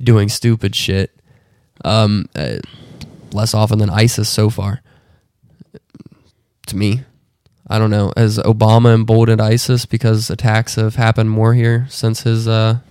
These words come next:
his presidency? Probably not. I don't know. I just, I don't really think that you can, like, really tie it to him. You can look up pictures of stuff all day on Google, but I could show you them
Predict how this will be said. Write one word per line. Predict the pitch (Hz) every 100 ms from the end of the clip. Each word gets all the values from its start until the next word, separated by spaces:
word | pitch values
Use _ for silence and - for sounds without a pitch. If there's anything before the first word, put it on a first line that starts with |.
| _ -
his | 110
presidency? | 110 117 147 151 185 185 _ _ - - - _ _ _ _ -
Probably | 120 110 107
not. | 104 107 123 - - _ _ _ _ _ _ _ _ _ _ _ -
I |
don't | 120 117
know. | 110 113 - - - - - - -
I | -
just, | 117 113
I | 117
don't | 120
really | 117 110
think | 110 110
that | 110
you | 104
can, | 104 104
like, | 104 - - - -
really | 104 107
tie | 107 104
it | 104
to |
him. | 110
You | 135
can | 135
look | 120 113
up | 113 -
pictures | 120 - 107
of | 104
stuff | - 110 107
all | 107
day | 107 107
on | 107 107
Google, | 113 120 110 - _ _ _ _ - - - - -
but | - 67 67 - -
I | 104
could | 104 -
show | 104 104
you | 104
them | 104 104 113